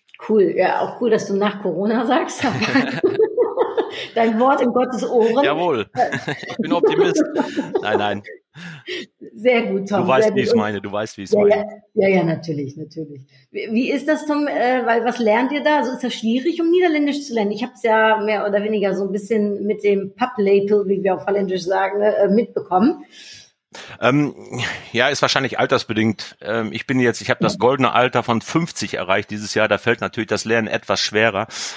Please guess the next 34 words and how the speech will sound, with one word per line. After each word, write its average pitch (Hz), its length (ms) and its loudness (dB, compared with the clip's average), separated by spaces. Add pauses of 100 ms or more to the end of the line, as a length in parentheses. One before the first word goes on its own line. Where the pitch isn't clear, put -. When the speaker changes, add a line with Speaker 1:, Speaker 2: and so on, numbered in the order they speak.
(160)
Speaker 2:
Ähm, 104 580 2
und 107 260 0
Volkshochschule, 113 800 0
ähm, - 340 -14 (200)
haftet 110 280 -2
ja 104 80 4
immer 117 220 2
so 98 100 2
ein 98 80 2
bisschen 107 300 0
der 101 80 2
Ruf 110 280 -8
an, 110 200 2
ja, 98 160 4
das 95 140 -2
ist - 200 -6
was 110 180 2
für, 101 360 0 (320)
für - 180 0
Hausfrauen 113 420 2
und 101 180 -4
ältere 107 300 -2
Leute. 107 480 2 (380)
Ähm, 92 320 0
dem 123 160 4
ist 175 140 4
natürlich 120 340 0
nicht 131 160 2
so. 110 140 2
Unsere 101 300 2 (120)
Gruppe 107 260 0
ist 104 180 -2
natürlich 101 340 -2
da 92 200 2